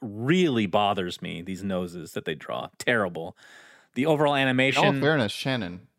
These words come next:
Speaker 2: when you try to Sunstrike, you do use Quaswex Nexort when you play Invoker.
Speaker 1: Mm-hmm.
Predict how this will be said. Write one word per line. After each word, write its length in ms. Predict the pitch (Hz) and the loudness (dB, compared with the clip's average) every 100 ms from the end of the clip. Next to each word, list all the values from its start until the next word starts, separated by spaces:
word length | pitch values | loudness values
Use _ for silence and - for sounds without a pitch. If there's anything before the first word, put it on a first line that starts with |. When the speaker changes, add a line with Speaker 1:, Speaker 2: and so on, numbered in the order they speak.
| - | -6
Speaker 2:
when 200 | 117 120 | -4 -2
you 140 | 151 | -4
try 260 | 156 147 151 | -2 0 0
to 120 | 131 | -2
Sunstrike, 560 | - 104 101 92 85 101 | -4 -4 -4 -6 -8 -4
you 100 | 104 | -2
do 160 | 117 | 2
use 240 | 104 90 87 | 2 0 -4
Quaswex 500 | - 85 - - 98 | -6 -8 -8 -12 -12
Nexort 360 | 92 - - | -12 -12 -10
when 120 | 104 90 | -6 -2
you 140 | 90 | -2
play 160 | - - | -4 -10
Invoker. 320 | - - | -10 -12
Speaker 1:
Mm-hmm. 80 | - | -14